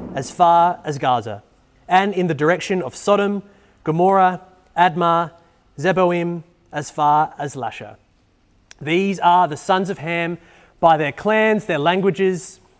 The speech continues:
their lands, and their nations. To Shem also, the father of all the children of Eber, the elder brother of Japheth, children were born. The sons of Shem,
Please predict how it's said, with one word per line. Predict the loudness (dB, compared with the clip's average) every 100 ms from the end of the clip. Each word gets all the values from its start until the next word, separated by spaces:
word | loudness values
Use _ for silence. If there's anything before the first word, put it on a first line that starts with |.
| _
their | -6 -4
lands, | -2 -2 -2 -4 -8 -10 -6
and | -6 -6 -6
their | -6 -4
nations. | -6 -8 -12 -18 -20 -20 _ _ _ _ _ -20 -20 -20 -20 -20 -6
To | -6
Shem | -2 0 2 0 -2
also, | 0 0 -4 -6 -6 -12 _ _ _ _ _
the | -18
father | -2 2 2 2
of | 0 -4
all | -4 -4
the | -4
children | -6 -6 -4 -6 -6
of | -8 -6
Eber, | -6 -6 -8 -14 _ _ _ _ _
the | -10 -2
elder | 2 2
brother | 2 2 2 4 0
of | -2
Japheth, | -2 -2 -2 -6 -12 -16 _ _
children | -4 -2 0 -2 -4 -10 _
were | -6 -4
born. | -4 -10 -10 -18 _ _ _ _ _ _ _ _ _ _
The | -2
sons | 2 2 0
of | -2
Shem, | 0 0 -2